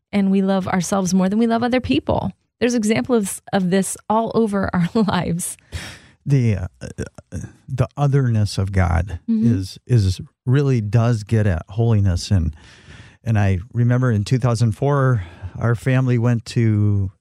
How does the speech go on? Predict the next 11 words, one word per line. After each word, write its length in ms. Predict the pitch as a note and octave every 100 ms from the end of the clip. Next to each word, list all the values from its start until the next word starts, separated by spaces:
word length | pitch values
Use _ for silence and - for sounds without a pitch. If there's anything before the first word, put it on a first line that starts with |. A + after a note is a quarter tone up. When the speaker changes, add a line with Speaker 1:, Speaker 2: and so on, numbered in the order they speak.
| _
Speaker 2:
the 140 | G#2 A2
big 200 | A#2 A#2
island 340 | A#2+ B2 A#2+
of 160 | A2 F#2+ E2 _
Hawaii 500 | A2+ A2+ G#2+ A#2 A2+ - - - _ _ -
to, 500 | B2 A2 G#2 G2 F2+ -
let's 180 | G#2 -
see, 280 | G#2 E2 - _ _ _ -
Mauna, 240 | C3+ C3+ - - - _
Mauna 200 | C3 D3
Kea 400 | B2 - D3 B2